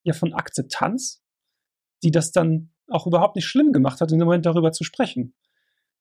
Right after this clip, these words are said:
Und in dem Moment waren die ganzen Gedanken von wegen, die werden mich anders sehen oder ich, ich darf das gar nicht erzählen, die waren komplett tot dann. Und das war unfassbar befreiend. Ich, ich kann das gar nicht beschreiben. Es war auch dann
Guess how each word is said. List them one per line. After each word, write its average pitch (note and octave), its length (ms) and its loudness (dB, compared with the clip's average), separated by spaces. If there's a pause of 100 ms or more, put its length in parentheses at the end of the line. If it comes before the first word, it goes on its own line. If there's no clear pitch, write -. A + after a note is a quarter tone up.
Und D3 160 0
in D3 80 2
dem E3 100 4
Moment A3+ 480 0
waren E3+ 160 2
die E3 60 2
ganzen A#3+ 280 0
Gedanken F#3+ 320 2
von C3 200 -2
wegen, C3 160 2
die C3+ 100 0
werden C#3+ 160 2
mich C3 140 -4
anders F#3+ 280 0
sehen F3 280 2
oder C3 180 0
ich, - 220 -6
ich - 100 -12
darf D#3+ 220 0
das E3 160 -8
gar F3 160 2
nicht D#3+ 100 -2
erzählen, E3 380 -4
die D3 100 -6
waren E3+ 180 2
komplett F3+ 360 -4 (180)
tot C3 240 -4
dann. C3 220 -10 (1080)
Und C3 140 -2
das D3 220 -2
war - 340 0
unfassbar G3+ 480 0
befreiend. B2+ 520 -6 (120)
Ich, - 260 -10
ich - 300 -12 (240)
kann F#3 140 -2
das F#3+ 160 -4
gar E3+ 100 2
nicht E3 120 -2
beschreiben. F3+ 340 0
Es A#2+ 140 -6
war F3 100 2
auch F#3+ 160 -4
dann D#3 320 -2